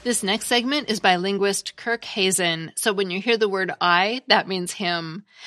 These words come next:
And it contains some very mild swearing. What in tarnation is tarnation? Why do people in old books exclaim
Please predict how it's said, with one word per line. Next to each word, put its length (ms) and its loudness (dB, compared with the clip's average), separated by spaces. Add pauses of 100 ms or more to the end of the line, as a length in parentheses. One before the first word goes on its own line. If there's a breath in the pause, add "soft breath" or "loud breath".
(140 loud breath)
And 240 4
it 120 -2
contains 520 -2
some 220 -2
very 400 -2
mild 460 -4
swearing. 680 -2 (1600 loud breath)
What 260 4
in 160 0
tarnation 760 2
is 380 -4 (160)
tarnation? 880 0 (560 loud breath)
Why 220 2
do 80 -2
people 340 0
in 220 -2
old 340 -2
books 420 0
exclaim 600 -2